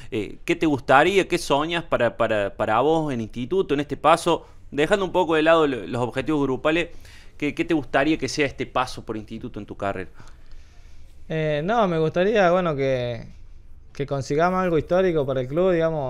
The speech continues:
Speaker 2: o, o clasificar a una copa o, o lograr un, algún título. Eh, eso me encantaría, pero... y bueno, también tratar de,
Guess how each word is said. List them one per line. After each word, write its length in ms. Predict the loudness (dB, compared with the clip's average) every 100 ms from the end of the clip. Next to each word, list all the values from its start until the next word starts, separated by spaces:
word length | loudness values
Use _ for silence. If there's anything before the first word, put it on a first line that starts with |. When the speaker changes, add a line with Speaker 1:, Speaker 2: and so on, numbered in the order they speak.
| -4 -6 -8
Speaker 2:
o, 40 | -8
o 80 |
clasificar 540 | -6 -6 -6 -6 -2 0
a 80 | 0
una 200 | -2 -2
copa 580 | 0 0 0 -2 -2
o, 360 | -4 -8 -10 -14 -16 -16 -14
o 120 | -10 -6
lograr 340 | 0 2 2
un, 100 | 0
algún 260 | -4 -4 -2
título. 480 | -2 0 -2 -4 -8 -16 -14
Eh, 160 | -8 -8
eso 180 | -8
me 80 | -8
encantaría, 640 | -6 -6 -4 -2 -2 -4 -6
pero... 560 | -6 -4 -4 -4 -8 -12 -16 -18 -18 -18 -18 -16 -18 -16 -14 -4
y 100 | 0
bueno, 240 | 0 0
también 280 | -2 -2 -2
tratar 320 | 0 2 2
de, 540 | 4 2 2 -2 -4